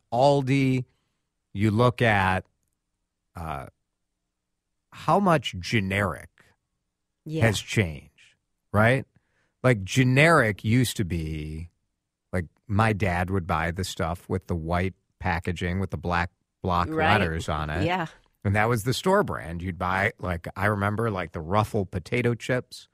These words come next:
Speaker 2: Mm-hmm.
Speaker 1: that we would get. And it was <laughs> in the
Speaker 2: The white
Speaker 1: white
Speaker 2: bag
Speaker 1: bag
Speaker 2: with
Speaker 1: with
Speaker 2: the
Speaker 1: the black
Speaker 2: black letters.
Speaker 1: lettering.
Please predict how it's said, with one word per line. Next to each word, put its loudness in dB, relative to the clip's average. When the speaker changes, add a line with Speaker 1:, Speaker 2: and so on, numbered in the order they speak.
Speaker 2:
Mm-hmm. -6
Speaker 1:
that 2
we -2
would 0
get. 2
And -4
it -6
was -2
<laughs> 0
in 4
the 2
Speaker 2:
The -4
white -4
Speaker 1:
white 4
Speaker 2:
bag 2
Speaker 1:
bag 8
Speaker 2:
with 8
Speaker 1:
with 4
Speaker 2:
the 0
Speaker 1:
the 2
black 8
Speaker 2:
black 4
letters. 4
Speaker 1:
lettering. 4